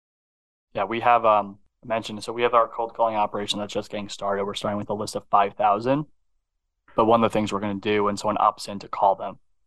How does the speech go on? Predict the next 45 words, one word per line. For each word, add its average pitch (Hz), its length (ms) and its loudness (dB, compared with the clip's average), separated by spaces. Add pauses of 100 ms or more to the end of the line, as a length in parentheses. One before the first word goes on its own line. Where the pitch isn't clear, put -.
(440)
um, 101 300 2
and 113 100 0
when 110 80 4
you 110 60 2
have 104 80 0
a 104 40 -8
cold 113 220 0
calling 101 220 2
operation, 98 680 -6
you, - 200 -10
you 104 120 -10
could - 140 -18
just - 140 -6
have, - 180 0
like, - 160 -6
a - 180 -8 (560)
screen 107 420 -4
pulled 98 220 0
up. 98 300 4 (580)
Someone 107 240 2
booked 101 200 -6
a 98 40 -8
lead, 101 160 -6
you 98 60 -14
could - 160 -20
call 101 240 4
them 92 100 -8
immediately 110 400 -4
'cause 107 140 -6
they're 101 120 -2
already 104 200 0
calling 98 320 -2
people. - 500 -20
So - 140 -20
you 107 60 -20
might 95 120 -10
as 98 60 -12
well 98 100 -16
just 101 220 -18
use 101 180 -16
that. - 240 -10
So 135 80 2
that, 147 160 4
that's 131 220 4
my 104 260 0